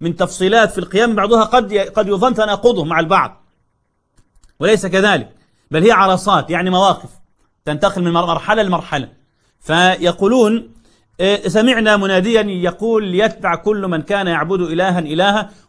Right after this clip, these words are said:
ونحن ننتظر ربنا فيأتيهم الجبار في غير صورته التي رأوه فيها أول مرة."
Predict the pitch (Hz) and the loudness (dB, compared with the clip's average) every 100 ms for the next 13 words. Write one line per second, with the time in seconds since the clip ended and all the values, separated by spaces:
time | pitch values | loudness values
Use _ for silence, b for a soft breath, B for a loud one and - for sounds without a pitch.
0 | - 180 220 220 220 208 269 240 233 226 | -4 -2 -2 -2 -2 2 2 4 4 4
1 | 180 269 247 131 - _ _ _ _ 190 | 2 2 0 -4 -14 _ _ _ _ 0
2 | 202 196 277 277 233 233 180 214 175 254 | 2 2 0 0 0 -2 -2 -2 0 2
3 | 233 196 208 208 226 202 - 185 220 196 | 2 0 -2 0 0 -2 -4 -2 -2 -2
4 | 175 202 196 180 196 196 170 202 185 196 | -4 -2 -4 -4 -4 -6 -8 -8 -4 -2
5 | 180 170 175 139 123 | -2 0 -2 -2 -8